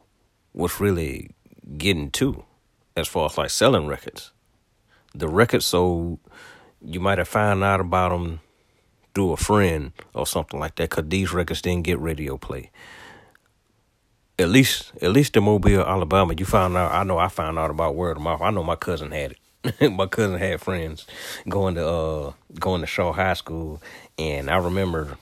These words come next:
the summer of nineteen ninety, uh, we all listened to, um, Arabian Rakim,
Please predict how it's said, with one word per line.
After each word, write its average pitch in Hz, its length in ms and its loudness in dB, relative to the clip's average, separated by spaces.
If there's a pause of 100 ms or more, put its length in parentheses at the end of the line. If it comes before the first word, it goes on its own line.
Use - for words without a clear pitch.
the - 80 -4
summer 92 300 4
of 87 80 2
nineteen 87 400 0
ninety, 82 400 0 (600)
uh, 65 380 -4 (180)
we 98 280 0
all 90 200 2
listened 85 580 -4
to, - 220 -4
um, 69 540 -10 (680)
Arabian 87 460 0
Rakim, 85 800 0